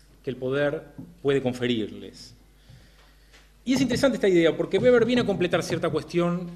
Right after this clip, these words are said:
que Marx no había terminado, o que el marxismo no había ter-, no había todavía trabajado, ¿no? El poder político no se agota ni se subsume en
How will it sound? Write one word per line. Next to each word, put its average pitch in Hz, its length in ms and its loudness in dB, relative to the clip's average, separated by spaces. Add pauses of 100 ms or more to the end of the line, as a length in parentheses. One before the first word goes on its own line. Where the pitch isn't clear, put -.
(400)
que 156 100 -6
Marx 160 520 -4 (200)
no 151 100 -8
había 156 120 0
terminado, 139 540 -2
o 131 200 -6
que - 80 -4
el 135 60 0
marxismo 143 380 -6
no 139 80 -2
había 139 160 0
ter-, 135 160 -6
no 135 140 -2
había 123 680 -2 (200)
todavía 131 280 -2
trabajado, 113 600 -2
¿no? 151 140 -2
El 175 60 0
poder 170 260 2
político 202 500 -2
no 208 160 -2
se 196 160 -8
agota 196 360 -2
ni 170 120 -6
se 147 140 -10
subsume 170 480 -6
en 170 100 -8